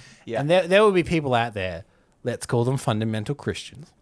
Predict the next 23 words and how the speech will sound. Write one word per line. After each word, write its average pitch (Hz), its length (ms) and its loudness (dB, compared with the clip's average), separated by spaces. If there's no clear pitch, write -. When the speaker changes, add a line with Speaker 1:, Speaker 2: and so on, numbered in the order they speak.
Speaker 1:
<laughs> - 720 6
Speaker 2:
that 127 200 -2
would 113 160 -4
say, 104 340 2
Speaker 1:
Sure. 139 360 -10
Speaker 2:
"Well, 123 140 -2
everyone 123 260 0
has 117 140 -2
to 120 100 -4
read 117 180 0
the 123 60 -8
Bible." 139 440 0
Speaker 1:
Yeah. 170 480 -2
Speaker 2:
But 190 300 6
if 143 140 -2
everyone 226 260 2
read 214 120 2
the 151 80 2
Bible, 127 600 0
you'd 170 160 2
realize 196 360 6
all 180 80 4
the 156 140 0